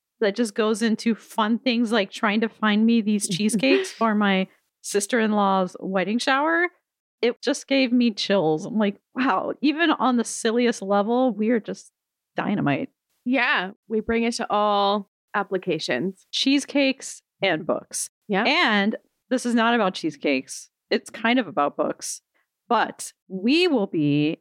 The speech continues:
Speaker 1: at A B A Tech Show in Chicago the first week of March.
Speaker 2: We will be coming up soon.
Speaker 1: It is coming up soon. And so we will have some of our Lawyers team members there.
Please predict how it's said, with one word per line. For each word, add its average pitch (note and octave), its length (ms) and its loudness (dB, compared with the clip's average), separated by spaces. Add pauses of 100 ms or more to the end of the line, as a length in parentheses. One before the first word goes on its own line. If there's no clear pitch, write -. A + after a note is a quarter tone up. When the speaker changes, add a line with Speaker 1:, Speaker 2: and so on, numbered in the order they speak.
Speaker 1:
at F3+ 260 0 (140)
A E3+ 160 2
B G#3+ 160 2
A B3 140 2
Tech - 280 -6
Show E3+ 520 -2 (220)
in A3+ 80 -8
Chicago G3 840 0 (220)
the G3 80 -4
first - 300 -4
week E3+ 140 -6
of B3 80 4 (120)
March. - 380 -6 (140)
Speaker 2:
We G3+ 160 0
will G#3+ 220 0
be F#3 400 -2
coming G3+ 280 0
up A3 140 -4
soon. B3+ 420 0 (460)
Speaker 1:
It A#3 120 0
is A4+ 140 0
coming D#4 300 0
up F#3+ 120 -2
soon. F#3 560 0
And A3+ 180 0
so A3+ 200 -2
we A#3 180 0
will C#4+ 140 2
have A3+ 380 0
some A3 220 0
of A#3 120 0
our A3+ 120 2
Lawyers G#3+ 420 2
team G3+ 220 0
members F#3 360 0
there. D#3 500 0